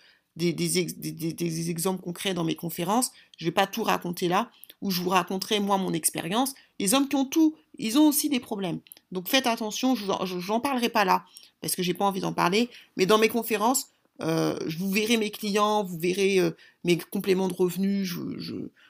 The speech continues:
je serai assez transparente avec vous, je, je, je vous montrerai ce que je fais, vous verrez mes résultats aussi, combien je gagne. Euh, sur certaines choses, je mettrai, je vous montrerai pas tout, mais je vous montrerai, euh, comment je, je fais les choses.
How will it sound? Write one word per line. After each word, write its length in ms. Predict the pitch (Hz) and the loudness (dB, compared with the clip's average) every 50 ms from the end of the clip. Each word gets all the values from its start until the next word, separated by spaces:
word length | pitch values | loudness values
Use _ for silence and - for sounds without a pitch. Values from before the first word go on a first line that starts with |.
| _ _ _ | _ _ _
je 120 | - 170 | -4 -2
serai 160 | 170 - - 202 | 0 2 2 2
assez 240 | 190 - - 208 | 4 4 2 0
transparente 520 | 208 - 202 196 - - 185 180 190 190 190 | -2 -4 -4 -4 -2 -2 -2 -2 -2 -2 -2
avec 220 | 170 151 160 156 | -2 -2 -2 -4
vous, 260 | 165 170 196 214 214 | -4 -6 -6 -6 -6
je, 140 | 202 180 180 170 - - | -6 -6 -6 -8 -8 -8
je, 240 | 165 160 - - - | -10 -10 -10 -10 -10
je 120 | 160 160 175 | -8 -6 -4
vous 60 | 180 | -4
montrerai 440 | 202 202 196 - - 208 202 208 202 | -2 -2 -2 -2 -2 0 2 2 2
ce 100 | - - | 2 0
que 120 | - 185 | -2 -2
je 120 | 165 160 160 | -2 -2 -4
fais, 380 | 156 - 214 208 220 214 214 - - - - - _ - - | -2 0 2 4 4 4 2 0 -10 -20 -20 -20 _ -20 -16
vous 180 | - 170 165 165 | -12 -10 -2 2
verrez 220 | 165 180 180 196 | 2 4 4 4
mes 120 | 190 175 165 | 2 2 0
résultats 680 | 170 170 170 165 170 156 160 - 190 196 208 202 202 - _ _ _ _ _ _ _ _ _ _ - - - - - | -2 -2 -4 -2 -4 -4 0 4 6 6 6 4 2 -4 _ _ _ _ _ _ _ _ _ _ -8 -4 -4 -4 -2
aussi, 440 | - 202 208 - - - 233 247 247 | 0 2 4 4 6 6 6 6 6
combien 340 | - - 151 147 160 180 170 | 4 0 -2 0 0 0 0
je 100 | 156 160 | -2 -2
gagne. 420 | 151 170 190 214 247 262 202 160 - - - - - _ _ _ - | 2 4 6 6 6 6 4 0 -4 -10 -20 -20 -20 _ _ _ -8
Euh, 320 | - 156 151 135 - - - - | -6 -4 -4 -4 -4 -6 -6 -6
sur 180 | - - - | -6 -4 -4
certaines 340 | - - 165 - - - 151 | -4 -6 -6 -4 -4 -4 -4
choses, 200 | - - 214 208 | -2 -2 -2 -2
je 100 | 180 175 | -2 -2
mettrai, 260 | 107 - - - - - | -4 -4 -4 -4 -6 -6
je 120 | - 165 165 | -6 -6 -4
vous 80 | 160 | -2
montrerai 360 | 165 156 - - 175 165 170 | -4 -4 -4 -4 -4 -4 -4
pas 120 | 165 160 - | -4 -4 -4
tout, 160 | - 269 247 | -4 -4 -2
mais 260 | 180 160 151 - - _ _ _ _ _ _ _ _ _ _ | 0 0 -2 -2 -4 _ _ _ _ _ _ _ _ _ _
je 120 | - 165 170 | -10 -8 -8
vous 120 | 156 160 | -4 -4
montrerai, 520 | 170 160 151 - - 180 170 196 196 196 | -4 -4 -4 -4 -6 -6 -4 -2 0 0
euh, 220 | 170 156 143 135 131 233 240 - _ _ | 0 0 0 -2 -6 -10 -14 -18 _ _
comment 300 | - 196 185 190 190 180 | -4 -2 -2 0 -2 -2
je, 140 | 185 175 156 151 - - - - - - - | -2 -4 -4 -6 -8 -12 -20 -20 -18 -12 -8
je 100 | - 175 | -6 -4
fais 160 | 170 190 175 | -2 0 2
les 80 | 160 156 | 2 2
choses. 300 | - 269 294 320 311 | 4 4 4 4 2